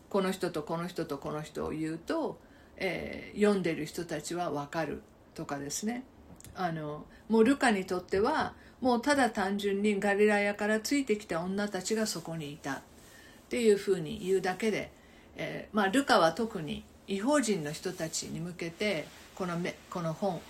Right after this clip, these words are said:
あの、福音書を書いていますから、このユダヤ人たちがこの名前を聞いて、「ああ、ああ」って思うところが、まあ、ルカ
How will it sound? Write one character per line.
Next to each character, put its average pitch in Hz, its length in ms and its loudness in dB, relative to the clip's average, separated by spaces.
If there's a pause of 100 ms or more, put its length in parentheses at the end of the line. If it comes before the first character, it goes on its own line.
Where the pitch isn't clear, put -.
あ 170 140 -4
の、 - 220 -6
福 - 220 -2
音 208 100 6
書 208 200 2
を 196 100 -2
書 240 100 0
い 220 80 2
て 185 120 -8
い 160 80 -8
ま 170 160 -4
す - 120 -2
か 147 100 -4
ら、 160 260 -4 (640)
こ 190 140 -4
の 160 260 -4
ユ 202 160 2
ダ 233 140 6
ヤ 269 80 4
人 269 240 2
た 175 140 -2
ち 165 160 -2
が 156 180 0
こ - 140 -8
の 175 120 -6
名 170 160 -4
前 175 280 0
を 170 240 -2
聞 185 200 -4
い 185 60 -4
て、 208 360 4
「あ 214 60 2
あ、 214 40 4
あ 185 340 2
あ」 143 100 -6 (300)
っ - 20 -20
て 156 260 0 (260)
思 196 300 4
う 170 80 -2
と 165 120 -6
こ 170 120 -2
ろ 156 120 -2
が、 170 300 4 (360)
ま 180 180 0
あ、 - 60 -4
ル 226 200 0
カ 214 380 4